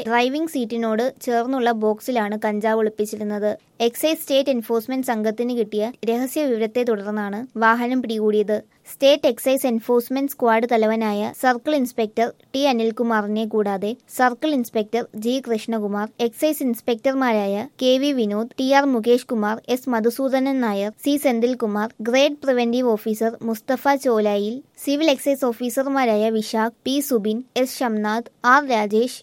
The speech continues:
എം എം അരുൺകുമാർ, ബസന്ത് കുമാർ, സി എൻ അഖിൽ, മുഹമ്മദ് അലി, എക്സൈസ് ഡ്രൈവർ രാജീവ് എന്നിവരുൾപ്പെട്ട എക്സൈസ് സംഘമാണ് കഞ്ചാവ് വേട്ട നടത്തിയത്. തുടർ നടപടികൾക്കായി പ്രതികളെയും കഞ്ചാവ് ലോറി സഹിതം ആലത്തൂർ എക്സൈസ് സർക്കിൾ ഇൻസ്പെക്ടർക്ക് കൈമാറി.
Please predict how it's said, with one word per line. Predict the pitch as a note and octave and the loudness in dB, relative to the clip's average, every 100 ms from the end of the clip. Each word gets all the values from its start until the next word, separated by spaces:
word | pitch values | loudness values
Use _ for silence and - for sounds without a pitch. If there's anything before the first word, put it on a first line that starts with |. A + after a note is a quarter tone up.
| - | -4
എം | A#3+ C4+ | 0 0
എം | D4 | 2
അരുൺകുമാർ, | B3 G#3+ A#3 A3+ G#3+ G#3+ - | 2 2 0 -2 -2 -4 0
ബസന്ത് | A3+ A#3 D4 D4 | 0 2 -2 -2
കുമാർ, | B3+ G#3 G#3+ B3+ - | -2 -2 -4 -10 -12
സി | - C4+ | -4 0
എൻ | D4 C#4+ | 2 0
അഖിൽ, | A3 A3 A3+ C4 - | 0 -2 -4 -6 -4
മുഹമ്മദ് | B3+ C#4 D#4 C4 | 0 2 2 4
അലി, | G#3 G#3 B3+ - | 2 0 -2 -4
എക്സൈസ് | A3+ - D4 D4+ - | -4 0 0 0 -8
ഡ്രൈവർ | G#3+ G#3+ G#3+ A3 A3+ A3 | -4 0 2 0 0 0
രാജീവ് | G#3+ G#3+ G#3+ B3+ A#3 | 0 0 -2 -6 -4
എന്നിവരുൾപ്പെട്ട | A#3 C4 D4 C#4 G#3+ A3 G#3+ A#3 | -2 0 0 2 0 0 0 -2
എക്സൈസ് | A3 - B3 B3+ | -2 -2 -2 -2
സംഘമാണ് | A3 G#3+ G3+ G3+ A3 | -4 -2 -2 -4 -2
കഞ്ചാവ് | G#3+ G#3 A3 A#3 | -2 0 0 2
വേട്ട | A3+ G#3 | 2 0
നടത്തിയത്. | G#3+ G3+ G3 G3+ G3+ G3+ - _ _ _ | -2 -4 -4 -4 -4 -6 -10 _ _ _
തുടർ | C#4+ D4+ E4+ | 4 4 4
നടപടികൾക്കായി | D#4 B3 B3 B3+ C#4 C4+ A#3 A3+ | 2 2 2 2 2 2 2 2
പ്രതികളെയും | A#3 A#3 A#3 B3+ C4 C4 C4+ | 0 0 0 2 2 0 0
കഞ്ചാവ് | A#3+ A3 A#3+ C4 | 0 2 2 2
ലോറി | B3+ A3+ A#3 | 2 2 0
സഹിതം | A#3 G#3+ G#3+ A#3 - | 0 0 0 -4 -4
ആലത്തൂർ | A3+ A#3+ C4 D#4+ C#4+ | 0 2 2 0 -2
എക്സൈസ് | A3+ B3 B3 | -2 -2 -2
സർക്കിൾ | B3 G#3+ B3+ | -2 -2 -2
ഇൻസ്പെക്ടർക്ക് | B3 G#3+ A#3 G#3+ G#3+ G#3 A3+ | -2 -4 -6 -4 -6 -4 -2
കൈമാറി. | A3 G3+ G3+ G3+ | 0 -2 -4 -6